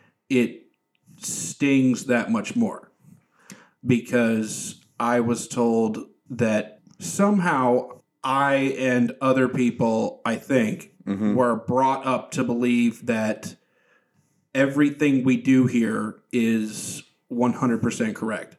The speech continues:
Speaker 2: Gotcha.
Speaker 1: and biblically sound, and no one refutes anything we say, and we're all family, and we all love each other, and everything's kumbaya, my lord.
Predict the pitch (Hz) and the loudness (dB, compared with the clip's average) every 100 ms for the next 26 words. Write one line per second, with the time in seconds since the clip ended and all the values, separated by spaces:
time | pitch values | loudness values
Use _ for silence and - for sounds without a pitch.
0 | _ 107 98 120 92 73 135 127 131 131 | _ 2 4 6 4 4 2 2 2 0
1 | 131 123 - 123 117 113 113 110 - 123 | 0 0 0 0 2 2 2 2 -2 -2
2 | 117 110 110 104 - _ _ _ 135 127 | 0 2 0 0 -8 _ _ _ -4 0
3 | 127 131 127 123 123 120 120 - _ _ | 2 2 2 4 4 4 2 -4 _ _
4 | _ _ _ - 117 131 123 127 127 139 | _ _ _ -16 -10 -8 0 0 4 2
5 | 127 - 127 131 123 135 123 127 123 131 | 2 0 -2 -2 0 0 2 0 0 -2
6 | 120 117 117 117 - 117 117 131 123 - | 0 0 -2 -4 -6 -8 -4 0 -2 -2
7 | 127 127 123 - 135 123 127 120 120 117 | -2 -2 -2 -4 -4 -2 -2 -2 -2 -4
8 | 117 120 117 123 117 120 113 113 113 - | -4 -4 -4 -4 -4 -4 -6 -6 -6 -4
9 | 110 110 110 110 104 113 110 - 107 107 | -4 -4 -4 -4 -4 -4 -8 -4 -2 -2
10 | 107 - - - _ _ _ _ - 139 | -4 -8 -14 -18 _ _ _ _ -8 0
11 | 123 107 110 110 110 110 107 104 104 110 | 2 2 0 -2 -2 0 0 0 -4 -6
12 | - - | -6 -10